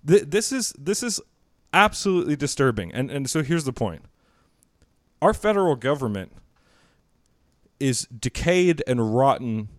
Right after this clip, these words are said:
to a point where it will either be extremely painful to save or it needs to die.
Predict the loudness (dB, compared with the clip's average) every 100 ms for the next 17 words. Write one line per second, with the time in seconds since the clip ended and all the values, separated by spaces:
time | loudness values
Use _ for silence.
0 | _ _ _ _ -20 -6 2 4 4 4
1 | 2 2 0 -10 -18 -20 _ _ _ _
2 | _ _ _ 0 2 2 -4 -4 -2 0
3 | 0 -2 -4 -6 -6 -6 -2 -2 0 0
4 | -2 -4 -4 -2 -4 -4 -8 -10 -12 -20
5 | _ -8 -6 -2 -2 0 -2 -8 -18 _
6 | _ _ _ _ _ _ _ _ _ _
7 | _ _ 4 6 4 -2 0 2 2 0
8 | -4 -6 -4 -6 -6